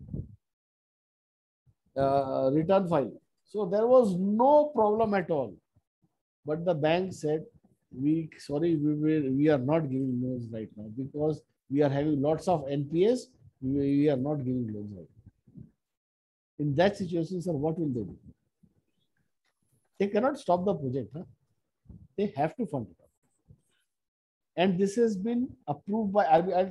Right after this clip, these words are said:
I'll tell you the, uh, you know, background of this also. Uh,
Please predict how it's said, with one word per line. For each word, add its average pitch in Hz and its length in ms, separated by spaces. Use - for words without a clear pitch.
I'll 190 100
tell 208 140
you 254 120
the, 233 120
uh, 160 500
you 160 120
know, 302 180
background 175 420
of 160 180
this 180 180
also. 143 400
Uh, 139 120